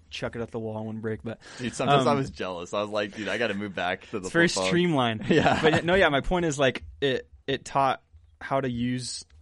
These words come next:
Speaker 1: something like this, which is actually extremely powerful and an insane blessing,
Speaker 2: Mm-hmm.
Speaker 1: uh, to use it in a pointed way and use it for something that's good and uplifting.
Speaker 2: Right.
Speaker 1: Um,
Speaker 2: Control it.
Speaker 1: Uh-huh. And I,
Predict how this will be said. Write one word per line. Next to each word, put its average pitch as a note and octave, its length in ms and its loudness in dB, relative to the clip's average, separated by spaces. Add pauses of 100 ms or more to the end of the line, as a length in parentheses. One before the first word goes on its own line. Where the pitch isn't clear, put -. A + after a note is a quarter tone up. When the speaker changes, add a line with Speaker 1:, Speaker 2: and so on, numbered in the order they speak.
(160)
Speaker 1:
something C3 340 -6
like A#2+ 140 -2
this, A#2+ 240 -2
which A#2+ 100 -6
is A2+ 100 -4
actually B2 260 -4
extremely B2 360 -6
powerful A2 600 -6
and G#2+ 240 -8 (180)
an G#2+ 100 -12 (480)
insane B2+ 440 -4
blessing, A2+ 480 -6 (200)
Speaker 2:
Mm-hmm. G2 300 -6 (100)
Speaker 1:
uh, A2 320 -4 (580)
to C3+ 120 -10
use C3 240 -4
it C#3+ 80 -4
in B2 80 -2
a A#2 60 -4
pointed B2 420 0
way G#2+ 320 -6 (260)
and A2+ 160 -6
use A#2+ 240 -4
it A#2 180 -6 (100)
for - 200 -14
something A#2+ 280 -8
that's A2 180 -10
good A#2 340 -4
and A2 240 -12
uplifting. A#2+ 640 -8
Speaker 2:
Right. F2+ 540 -4
Speaker 1:
Um, A2 400 -6 (160)
Speaker 2:
Control G#2 460 -2
it. E2+ 280 -2
Speaker 1:
Uh-huh. B2+ 340 -4 (180)
And C3 120 -4
I, C3+ 140 -2